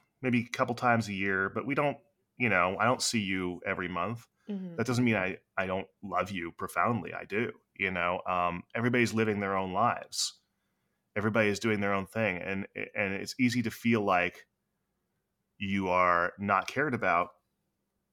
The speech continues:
Speaker 1: when you are.
Speaker 2: Yeah.
Speaker 1: You know, it's like that chicken soup for the soul thing. Um,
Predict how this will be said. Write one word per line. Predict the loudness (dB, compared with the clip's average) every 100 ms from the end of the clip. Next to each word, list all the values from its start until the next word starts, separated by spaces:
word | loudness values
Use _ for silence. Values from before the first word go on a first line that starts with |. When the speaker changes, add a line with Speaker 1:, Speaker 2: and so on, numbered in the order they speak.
| _ _
Speaker 1:
when | -4 0 2
you | 4
are. | 2 0 -6 -12 _ _ _ _ _ _ -16
Speaker 2:
Yeah. | -14 -14 0
Speaker 1:
You | 4
know, | 6 6 4
it's | 2 2
like | 2
that | 2
chicken | 2 0 0 0 -2 -6
soup | 0 0 0
for | -2
the | -4
soul | -4 0 0 -2
thing. | -6 -8 -8 -12 _ _ -2
Um, | 2 4 4 2 0 -8